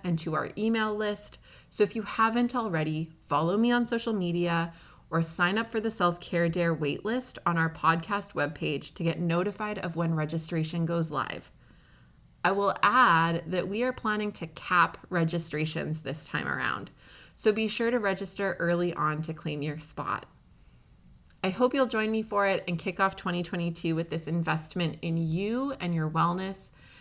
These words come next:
and vicariously the wellness of those who care about you. Because, as we often say during the Dare, taking care of me lets me take better care of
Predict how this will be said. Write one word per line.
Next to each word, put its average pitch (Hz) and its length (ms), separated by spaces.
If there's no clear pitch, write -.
and 220 160
vicariously 254 960
the 190 180
wellness 185 540
of 160 160
those 233 360
who 196 140
care 214 400
about 160 400
you. - 320
Because, 196 560
as 190 180
we 196 160
often 208 420
say 165 200
during 151 340
the 160 80
Dare, 156 460
taking 240 440
care 190 240
of 165 200
me 175 760
lets 165 580
me 165 300
take 160 360
better 156 260
care 156 280
of 139 160